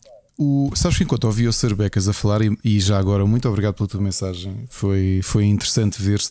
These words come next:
ver-te aqui a dissecar alguns dos assuntos que nós trouxemos e a complementar e a dar o teu ponto de vista. Em relação ao Patience Gamers, faz todo o sentido. Relembro-te uma coisa. Em dezembro, eu e tu estávamos aqui a falar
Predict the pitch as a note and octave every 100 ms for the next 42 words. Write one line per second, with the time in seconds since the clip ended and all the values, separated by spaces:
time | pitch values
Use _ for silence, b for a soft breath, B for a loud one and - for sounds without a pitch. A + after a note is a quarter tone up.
0 | - G#2 G#2 G2+ A2+ - A2 G2 G2 -
1 | G#2+ G#2 G#2 G#2 G#2 G2+ G2 F#2+ G2 -
2 | G#2 G2 - A2 G2+ G2+ - - G#2+ -
3 | G2+ A2+ F#2+ G2 G2 F#2 G2 G2 G2 G#2
4 | G2+ F#2+ G2 G2 G#2 G#2+ F#2 G2 - G#2
5 | B B B B B B B C#3 B2+ D3
6 | D#3 C3+ D3 C3+ C#3 A2+ - G#2+ G2 G2+
7 | - C#3 B2+ - D3 - C#3+ D3 B2 -
8 | _ - A2+ F#3 F3+ - D#3 A#2 F#2+ F2+
9 | F2 - _ F#3+ G3 B2 A2 G2+ F#2 G2
10 | - _ _ - F#3 E3 A#2+ - B2 B2
11 | B2 C3 - A2 G2+ G2